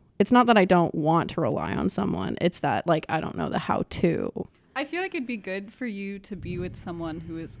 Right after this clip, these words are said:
Speaker 2: also as dependent, uh, as independent as you are. Like, I feel, earlier you were talking about how you want someone to be clingy, but I feel like it'd be good.
Speaker 1: No, 'cause it proves, if someone's clingy, it proves to me that they, like,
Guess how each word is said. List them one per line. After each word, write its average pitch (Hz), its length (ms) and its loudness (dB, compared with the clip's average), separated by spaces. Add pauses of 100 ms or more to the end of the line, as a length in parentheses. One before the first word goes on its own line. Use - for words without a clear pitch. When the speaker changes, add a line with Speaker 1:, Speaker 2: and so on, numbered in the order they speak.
Speaker 2:
also 165 560 -8
as 160 180 -10
dependent, 170 640 -8 (460)
uh, 175 180 -2 (120)
as 180 260 -6
independent 208 720 -6
as 208 200 -8
you 220 180 -4
are. 240 280 -4
Like, - 320 -8
I 202 140 -2
feel, - 200 -10 (140)
earlier 240 320 0
you 220 120 0
were 190 80 -6
talking 185 280 -8
about 180 120 -10
how 185 40 -6
you 175 140 -8
want 160 200 -8
someone 170 260 -6
to 170 80 -8
be 160 120 -10
clingy, 170 380 -8
but 180 160 -8
I 165 80 -6
feel 190 180 -10
like 185 100 -8
it'd 180 100 -16
be 165 100 -12
good. 160 460 -10 (840)
Speaker 1:
No, 220 80 12
'cause 226 160 10
it 233 120 10
proves, 190 360 6
if 185 80 4
someone's 226 300 4
clingy, 180 360 2
it - 140 0
proves 170 320 2
to 185 120 0
me 180 260 2
that 175 220 0
they, 165 160 2
like, 165 260 -2